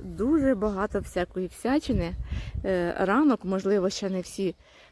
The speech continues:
прокинулись комахи, але взагалі їх дуже багато.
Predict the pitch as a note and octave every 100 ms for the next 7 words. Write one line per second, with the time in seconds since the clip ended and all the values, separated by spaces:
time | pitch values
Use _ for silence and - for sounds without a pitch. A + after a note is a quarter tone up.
0 | - G3 F#3+ B3+ D4+ D4+ A#3+ G#3+ - F#3
1 | F3+ - - - F3 F3+ F3 F3+ F#3+ G3+
2 | C#4 G3+ G#3+ - - - - F3 E3+ F3+
3 | F3+ E3+ E3+ E3 D3 -